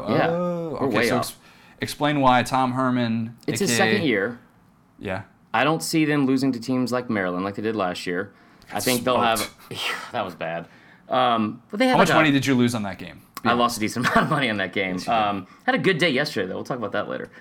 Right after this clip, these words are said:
Speaker 1: Sick, bro.
Speaker 2: Um, but no, I, I think second year you see a lot of improvement. You know, he's finally bringing in bigger recruits, kinda getting his players in there. They get U S C at home,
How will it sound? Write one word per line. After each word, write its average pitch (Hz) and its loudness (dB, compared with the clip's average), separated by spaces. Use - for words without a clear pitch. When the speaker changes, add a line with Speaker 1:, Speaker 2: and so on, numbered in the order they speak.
Speaker 1:
Sick, - -18
bro. - -4
Speaker 2:
Um, 120 2
but 151 0
no, 185 0
I, 131 -4
I 165 2
think 170 -4
second 170 -2
year 139 2
you 120 -2
see 120 -4
a 117 0
lot 110 2
of 110 -2
improvement. 101 -2
You - -10
know, 85 -6
he's 107 -4
finally 110 0
bringing 101 -2
in 95 -2
bigger 123 2
recruits, 113 0
kinda 107 -4
getting 104 -2
his 101 -4
players 104 -2
in 98 -2
there. 95 -2
They 117 2
get 123 2
U 127 2
S 123 -2
C 123 0
at 104 -2
home, 151 -2